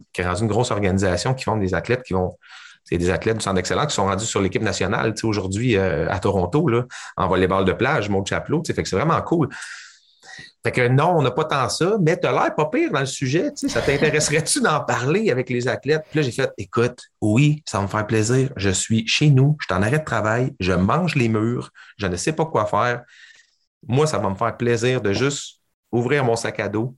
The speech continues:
mettre ça sur la table, parler aux athlètes vraiment ouvertement. Je, je suis pas un psychologue sportif,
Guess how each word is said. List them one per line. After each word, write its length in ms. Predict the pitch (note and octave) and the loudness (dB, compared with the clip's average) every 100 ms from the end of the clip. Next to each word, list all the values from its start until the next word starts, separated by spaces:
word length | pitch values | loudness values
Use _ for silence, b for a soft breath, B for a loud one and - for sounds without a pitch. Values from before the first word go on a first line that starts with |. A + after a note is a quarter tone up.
| b b b b _ - | b b b b _ -4
mettre 260 | A2 C#3 | -2 -2
ça 100 | C#3+ | -2
sur 120 | C3 | -2
la 80 | G#2+ | -2
table, 400 | F#2 A2 G#2+ G#2+ - _ _ _ | -2 -2 -2 -6 -12 _ _ _
parler 260 | C#3 B2+ D3 | -4 0 0
aux 180 | C3 A2 | 2 0
athlètes 340 | G#2 A#2 A2+ | 0 0 0
vraiment 280 | G#2+ B2 C#3+ | -2 -2 -2
ouvertement. 640 | C3 A2+ - G#2+ G#2+ A2+ | 0 -2 -2 -2 -2 -4
Je, 160 | G#2+ - | -6 -12
je 60 | - | -10
suis 60 | |
pas 80 | - | -6
un 60 | A#2+ | -6
psychologue 360 | - A2+ A2+ | -4 -4 -4
sportif, 440 | G#2+ G#2 - A#2+ | -4 -8 -4 -4